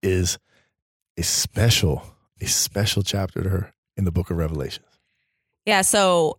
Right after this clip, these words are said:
Speaker 2: in case you haven't known, if you're just joining us or if you kinda skip around in the pantry, the book of Revelation is how I came to Christ. I saw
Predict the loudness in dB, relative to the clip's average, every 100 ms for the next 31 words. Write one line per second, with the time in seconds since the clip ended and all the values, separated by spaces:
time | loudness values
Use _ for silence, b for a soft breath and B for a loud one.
0 | -4 -2 0 2 2 2 2 0 0 0
1 | 2 0 -2 -2 -2 0 0 2 2 2
2 | 2 -2 -4 -2 0 0 0 0 0 0
3 | 2 2 0 -2 -2 -2 -4 -6 -4 -6
4 | -6 -6 -4 -4 -2 0 0 0 -2 -2
5 | -2 -2 -2 -4 -4 -6 -6 -6 -8 _
6 | b b b b b b _ -12 -2 2
7 | 2 0 2 2 4 2